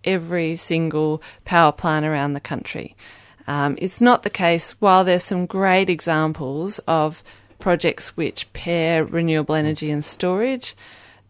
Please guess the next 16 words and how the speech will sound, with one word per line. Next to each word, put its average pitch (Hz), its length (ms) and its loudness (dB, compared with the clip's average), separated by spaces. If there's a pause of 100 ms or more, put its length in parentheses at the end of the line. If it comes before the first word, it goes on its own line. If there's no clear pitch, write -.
(120)
that's - 320 6
not 240 180 2
something 190 360 2
we 175 100 4
need 175 220 4
to 170 100 -6
see 170 240 -2
at - 120 -2 (100)
every 170 400 2
wind 156 340 0
farm 139 340 -4
or 135 120 -2
at 135 80 -4
every 165 300 2
solar 147 340 -2
farm 139 420 -4